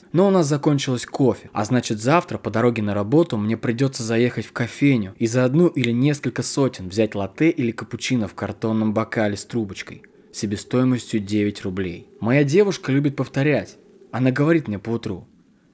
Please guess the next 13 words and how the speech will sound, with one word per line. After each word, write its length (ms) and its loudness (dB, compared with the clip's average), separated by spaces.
«Первое, 580 -2
что 200 -10
нужно 260 -8
сделать 560 -6
после 220 -12
того, 260 -4
как 160 -14
ты 80 -20
встаёшь 480 -6
с 40 -10
постели, 680 -4
это 200 -10
пойти 600 -6